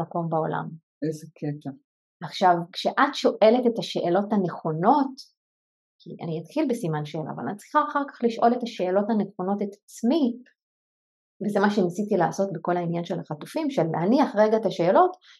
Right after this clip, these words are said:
Speaker 1: שהן יכולות לשאול את עצמן, ורגע להבין מה, מה הלך לאיבוד בדרך בשביל להחזיר אותו הביתה, ולקחת עליו אחריות ולחבק אותו, ולהחזיר אותו לשורש שלו, בתוך הרמה הראשונית של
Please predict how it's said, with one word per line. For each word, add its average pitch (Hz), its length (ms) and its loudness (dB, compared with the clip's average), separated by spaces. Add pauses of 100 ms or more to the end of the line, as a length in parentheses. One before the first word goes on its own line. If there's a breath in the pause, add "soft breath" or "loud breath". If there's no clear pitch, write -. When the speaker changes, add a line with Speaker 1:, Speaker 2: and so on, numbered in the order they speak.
Speaker 1:
שהן 302 180 4
יכולות 190 400 4
לשאול 175 440 0
את 170 100 -6
עצמן, 151 480 -2 (800)
ורגע 240 280 4
להבין 240 380 4 (140)
מה, 233 200 4 (200)
מה 220 160 2
הלך 220 260 2
לאיבוד 196 400 -4
בדרך 226 500 4 (100)
בשביל 170 240 -2
להחזיר 170 520 -2
אותו 262 280 -2
הביתה, 156 500 -2 (480)
ולקחת 208 420 -6
עליו 190 220 2
אחריות 180 600 -4
ולחבק 170 720 -4
אותו, 202 240 -6 (380)
ולהחזיר 180 400 -4
אותו 262 260 -2
לשורש 196 560 -6
שלו, 156 200 -4 (520)
בתוך 233 300 0
הרמה 185 520 0 (500)
הראשונית 185 720 0
של 156 200 -8